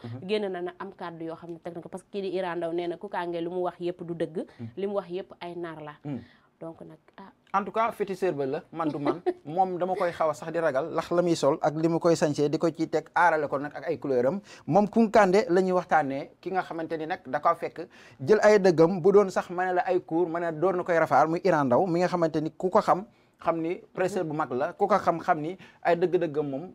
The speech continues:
Speaker 1: da la koy wax. Ak koo
Speaker 2: Mhm.
Speaker 1: mën a doon, loolu la Iran yëkkati kàddu, moom sax dama ko waxee, ñu tiitre ko bu rëy, na ne ab fenkat la.
Speaker 2: Mhm.
Speaker 1: Nee na Kounkandé mi ne dinañ xar géej gi, te nag jamono ja mu koy joxe nga xamante ni ñëpp war nañoo mën a dem taaje boon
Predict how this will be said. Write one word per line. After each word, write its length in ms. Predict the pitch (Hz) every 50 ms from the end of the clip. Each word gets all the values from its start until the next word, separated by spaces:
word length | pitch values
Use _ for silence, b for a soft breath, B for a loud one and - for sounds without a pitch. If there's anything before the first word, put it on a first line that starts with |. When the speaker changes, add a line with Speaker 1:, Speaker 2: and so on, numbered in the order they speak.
| _ -
Speaker 1:
da 140 | 131 151 165
la 80 | 160
koy 140 | 151 160 147
wax. 160 | 135 120 110 - -
Ak 100 | - -
koo 140 | 196 185 185 180
Speaker 2:
Mhm. 80 | 180 170
Speaker 1:
mën 60 | 160 156
a 40 |
doon, 280 | 147 139 139 160 185 170 156
loolu 160 | 165 175 175
la 40 | 175 - 185
Iran 160 | 175 170 160
yëkkati 260 | 160 160 - 151 170 156
kàddu, 260 | - 156 151 165 208
moom 160 | 202 190 202
sax 160 | 196 214 214 196
dama 120 | 208 214
ko 60 | 185 202
waxee, 260 | 185 143 147 - - B B B B B
ñu 100 | B 180 175
tiitre 320 | - 202 180 - 185 175
ko 100 | - 175
bu 100 | 151 156
rëy, 220 | 170 202 226 - - _ _ _ -
na 180 | 143 156 170 175
ne 60 | 175 180 -
ab 120 | 175 - _
fenkat 400 | - 180 151 123 - 120 - -
la. 100 | - - - _ -
Speaker 2:
Mhm. 280 | 190 185 - - 175 170
Speaker 1:
Nee 140 | 123 135 165
na 140 | 165 180 180
Kounkandé 540 | 180 - - 185 185 165 196 185 185 180 180
mi 140 | 180 196
ne 180 | 202 190 175 - - _ _ _ _ _ _ _ _ _ _ _ -
dinañ 540 | 120 120 127 120 120 156 180 196 196 180 165
xar 320 | - - 190 160 120 117 - 123
géej 180 | 147 175 139 131
gi, 160 | 165 208 240 b b b b b b -
te 80 | - 160
nag 140 | 202 240 240 - _ _ _ _ _ _ -
jamono 280 | 135 156 185 190 185 185
ja 100 | 175 185
mu 80 | 190 202
koy 140 | 208 208 180
joxe 300 | 180 170 - 175 196 - _ -
nga 120 | 143 160
xamante 300 | 156 185 175 180 180 165 180
ni 80 | 165 180
ñëpp 200 | 208 233 233 -
war 200 | 120 165 175 175
nañoo 220 | 180 175 175 170 165
mën 100 | 170 170
a 20 |
dem 140 | 160 160 156 147
taaje 300 | - 170 156 160 156 156
boon 280 | 135 139 147 180 226